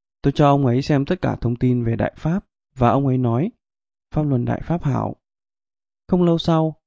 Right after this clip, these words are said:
ông ấy đã được ban phúc và thăng chức lên vị trí giám đốc. Một lần khác, tôi giảng chân tướng và khuyên một vị lãnh đạo thoái đảng.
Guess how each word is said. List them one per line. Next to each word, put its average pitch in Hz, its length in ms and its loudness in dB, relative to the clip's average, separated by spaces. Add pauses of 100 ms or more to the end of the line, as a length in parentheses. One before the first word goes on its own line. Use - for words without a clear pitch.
(140)
ông 123 200 2
ấy 117 140 0
đã 165 120 0
được 147 180 0
ban 117 220 0
phúc - 260 -2 (220)
và 127 300 2
thăng 151 180 0
chức - 220 -6
lên 139 180 0
vị 123 160 -6
trí 110 220 -6
giám 113 220 -2
đốc. 180 160 -2 (1000)
Một 127 120 -2
lần 123 200 0
khác, 196 280 -2 (440)
tôi 180 100 0
giảng 147 160 2
chân 147 180 -2
tướng 135 340 2
và 156 140 0
khuyên 156 240 0
một 113 140 0
vị 113 140 -2
lãnh 135 200 -2
đạo 156 200 -2
thoái 120 160 -2
đảng. 120 260 -2